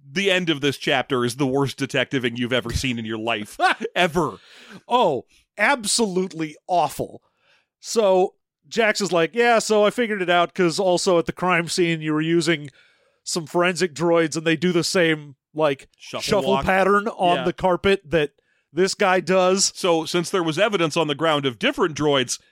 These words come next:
Speaker 1: it must have been this <laughs> droid.
Speaker 2: Yeah. I mean, he, he's like, "Well, I can't tell them my biggest clue was that there was no clue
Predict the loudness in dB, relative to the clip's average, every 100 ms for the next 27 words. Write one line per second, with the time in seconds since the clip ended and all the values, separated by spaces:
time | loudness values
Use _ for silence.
0 | -8 -6 -2 -4 -4 -4 -2 -2 0 0
1 | 0 -2 -2 0 0 -2 -6 -14 _ -2
2 | 2 4 2 0 -6 -10 -2 0 2 2
3 | 4 2 -2 _ _ _ _ _ _ -8
4 | -2 0 0 0 0 0 -2 -2 0 0
5 | 0 0 0 2 2 2 -2 -2 2 4
6 | 2 2 0 2 2 2 0 2 0 0
7 | 2 4 4